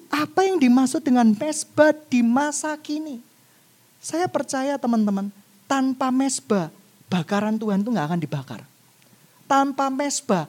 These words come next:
apinya cuma sesaat. Di perjanjian lama ada mesbah-mesbah. Mesbah Kain dan Habil, mesbah Abraham,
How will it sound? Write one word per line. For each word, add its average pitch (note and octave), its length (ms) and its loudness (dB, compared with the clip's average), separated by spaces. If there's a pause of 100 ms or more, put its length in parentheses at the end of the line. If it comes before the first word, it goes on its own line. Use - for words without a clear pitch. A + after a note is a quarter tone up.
(120)
apinya B3+ 520 -6
cuma B3 280 -10
sesaat. F3+ 480 -12 (240)
Di - 80 -6
perjanjian A#3 720 2
lama A3+ 400 2
ada F#3 160 -2
mesbah-mesbah. F#3 880 -2 (240)
Mesbah D3+ 400 -6
Kain D3+ 320 -2
dan C3 160 -10
Habil, D#3 720 -4 (320)
mesbah D3 560 -2
Abraham, D#3 960 -2